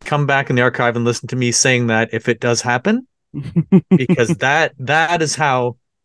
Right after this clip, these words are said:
Speaker 1: that's how Guelph goes conservative.
Speaker 2: Mm-hmm.
Speaker 1: I can't think of anybody else. Now, mind you, to be fair,
Speaker 2: Mm-hmm.
Speaker 1: and not to be unfair to Cam,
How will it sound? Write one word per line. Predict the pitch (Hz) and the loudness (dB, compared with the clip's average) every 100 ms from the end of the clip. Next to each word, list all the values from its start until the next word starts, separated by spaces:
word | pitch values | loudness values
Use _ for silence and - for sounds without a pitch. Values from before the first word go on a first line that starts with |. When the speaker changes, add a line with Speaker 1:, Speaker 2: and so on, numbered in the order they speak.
| - | -4
Speaker 1:
that's | 135 - | -4 0
how | 156 | 0
Guelph | 127 143 120 | 4 2 4
goes | 139 127 | 0 -2
conservative. | - 127 117 120 104 98 _ _ _ _ _ | -2 -6 -2 -4 -4 -14 _ _ _ _ _
Speaker 2:
Mm-hmm. | 135 139 | 0 2
Speaker 1:
I | |
can't | 139 175 | 2 0
think | - 170 | -2 0
of | 165 | 2
anybody | 147 147 139 131 123 | 2 0 2 0 0
else. | 107 - - _ _ _ | -4 -12 -20 _ _ _
Now, | 160 143 | -2 0
mind | 147 180 185 | 2 2 2
you, | 113 | -2
to | 98 165 | -4 -4
be | 160 | -2
fair, | 147 - 143 104 85 _ _ _ 131 | -4 0 0 -2 -8 _ _ _ -4
Speaker 2:
Mm-hmm. | 131 123 | -2 -2
Speaker 1:
and | 131 | 0
not | 151 151 | -2 -2
to | |
be | 139 | -2
unfair | 123 139 135 123 | 0 -2 2 2
to | 120 120 | 2 -4
Cam, | - 110 92 | -6 -6 -6